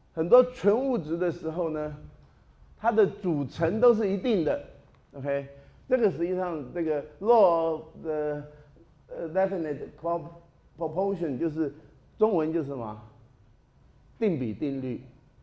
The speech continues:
翻译成中文的话，就定比定律。不管你从喜马拉雅山拿来的雪水，雪水，或者臭水沟经过蒸馏以后拿来的水，它的组成都一定，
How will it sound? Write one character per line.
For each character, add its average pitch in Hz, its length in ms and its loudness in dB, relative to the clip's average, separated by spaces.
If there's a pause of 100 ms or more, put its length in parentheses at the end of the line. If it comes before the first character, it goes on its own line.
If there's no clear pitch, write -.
(1500)
翻 170 140 -2
译 175 40 2
成 165 140 0
中 185 180 2
文 165 100 0
的 151 60 -2
话， 156 80 0
就 160 100 2
定 190 260 0
比 127 160 -2
定 165 220 4
律。 151 200 2 (960)
不 254 100 0
管 226 220 4
你 196 120 0
从 208 320 0
喜 - 220 -8
马 202 140 0
拉 196 200 4
雅 180 120 4
山 190 240 -2
拿 160 140 0
来 165 220 0
的 165 140 0
雪 151 340 0
水， - 600 -6 (220)
雪 156 160 -4
水， 135 240 -2 (260)
或 196 120 -2
者 170 120 -2
臭 190 300 2
水 139 220 0
沟 180 180 0
经 202 180 -6
过 190 140 0
蒸 202 300 -2
馏 165 180 2
以 131 120 -2
后 156 120 -2
拿 135 180 -6
来 139 140 0
的 143 80 0
水， - 320 -4 (640)
它 180 80 -2
的 175 140 2
组 123 200 -4
成 143 220 -4
都 147 140 0
一 135 100 0
定， 131 260 -4